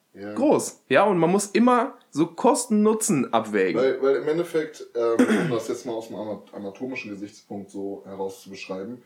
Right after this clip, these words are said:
Speaker 1: wenn ihr jetzt einen Latzug macht, dann, dann zieht ihr die Stange zu eurem Körper runter, das macht ihr mit euren Armen. Das heißt, die Verbindung läuft zwangsläufig über die Schulter. Wenn wir uns das Schultergelenk jetzt angucken, dann haben wir eine minimale Verbindungsfläche zwischen Oberarmkopf und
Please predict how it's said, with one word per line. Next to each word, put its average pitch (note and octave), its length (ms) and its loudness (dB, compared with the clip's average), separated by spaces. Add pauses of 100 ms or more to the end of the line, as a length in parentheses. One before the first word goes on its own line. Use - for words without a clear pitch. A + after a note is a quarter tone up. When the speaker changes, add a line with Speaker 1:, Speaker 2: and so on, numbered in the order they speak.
(760)
Speaker 1:
wenn A2+ 240 -2
ihr E3 80 2
jetzt - 160 -4
einen A#2 100 -6
Latzug C3+ 420 -2
macht, C3+ 340 -4
dann, A2 220 -6
dann A2 160 -10
zieht C3+ 320 -12
ihr B2 160 -8
die G2+ 100 -14
Stange A2+ 400 -10
zu - 160 -12
eurem G2 200 -10
Körper G#2+ 260 -8
runter, C#3 300 -6
das A#2+ 120 -6
macht A2+ 180 -12
ihr A2+ 60 -8
mit G2 100 -12
euren F#2+ 260 -8
Armen. F2 320 -12
Das - 180 -18
heißt, G#2 160 -10
die - 60 -18
Verbindung A2+ 460 -10
läuft G2 220 -12
zwangsläufig A2 580 -8
über G#2 100 -12
die G2+ 100 -16
Schulter. - 460 -14 (600)
Wenn A#2+ 60 -8
wir C3 40 -2
uns C3 80 -6
das - 240 -4
Schultergelenk B2+ 600 0
jetzt G2 160 -10
angucken, G2+ 340 -12
dann G2+ 120 -8
haben A#2+ 120 -8
wir A#2+ 60 0
eine A2 100 -6
minimale B2 720 -4
Verbindungsfläche A#2 1000 -6
zwischen G#2+ 560 -10
Oberarmkopf A#2+ 920 -4
und G#2+ 360 -6